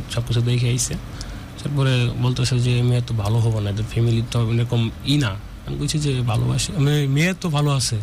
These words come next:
মেয়ে তো অনেক ভালোবাসা, তো আম-, আমার ছাড়া অনেক ই করবো, ই করবো, অনেক আশা দিচ্ছে।" তারপরে আমি ভাবলাম যে, "দেখ, বিয়ে যেহেতু হইছে",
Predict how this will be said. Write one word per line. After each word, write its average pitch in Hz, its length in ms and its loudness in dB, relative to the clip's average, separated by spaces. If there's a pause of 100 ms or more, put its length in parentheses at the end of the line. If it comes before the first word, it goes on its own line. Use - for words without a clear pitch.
(380)
মেয়ে 151 160 2
তো 156 140 -4
অনেক 160 280 2
ভালোবাসা, 131 420 0 (200)
তো 135 80 -2
আম-, 143 460 -4
আমার 143 260 2
ছাড়া 135 240 0
অনেক 135 220 2 (240)
ই 139 80 2
করবো, 127 320 0
ই 127 80 2
করবো, 120 360 0
অনেক 139 180 2 (800)
আশা 123 260 -2
দিচ্ছে।" 127 340 0 (140)
তারপরে 135 320 -2
আমি 139 100 2
ভাবলাম 135 320 2
যে, 135 120 2
"দেখ, 123 180 0 (680)
বিয়ে 147 200 4
যেহেতু 156 280 0
হইছে", 135 360 0